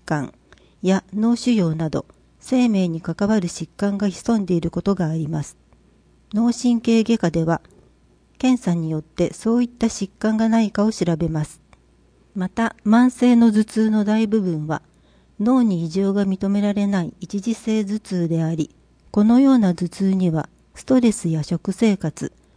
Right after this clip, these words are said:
アルコールなどの嗜好品、睡眠不足、痛み止めの飲みすぎなどが関与しています。治療の主体は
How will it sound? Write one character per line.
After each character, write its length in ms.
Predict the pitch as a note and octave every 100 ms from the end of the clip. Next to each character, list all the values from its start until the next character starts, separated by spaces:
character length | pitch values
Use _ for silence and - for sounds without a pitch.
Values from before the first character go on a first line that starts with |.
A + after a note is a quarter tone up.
| _ -
ア 80 |
ル 140 | F#3 G#3+
コ 160 | B3
ー 60 | A#3+
ル 120 | A#3
な 140 | A#3 A3+
ど 120 | F3
の 120 | E3
嗜 120 | - -
好 180 | F#3 F#3
品、 300 | F#3 E3+ G#3 _ _ _
睡 300 | - A#3+ A#3
眠 260 | A#3 A3+
不 100 | G#3+
足、 380 | G#3+ E3 - F3 - _ _ _
痛 240 | - F#3 A3
み 120 | A3+
止 100 | A3+
め 140 | A3 G#3+
の 220 | G#3 - F#3+
飲 120 | F#3
み 80 | G#3
す 140 | A#3
ぎ 120 | A3
な 120 | A3
ど 140 | A3 F#3
が 120 | E3+
関 280 | - A3 F#3
与 120 | E3
し 40 |
て 120 | - E3+
い 100 | D#3+
ま 160 | D#3+
す。 180 | D3 D3+ _ _ _ _ _ _ _ -
治 120 | -
療 220 | G3 A#3
の 160 | A#3 A3+
主 80 | -
体 280 | G#3 G3+ G3
は 160 | F#3+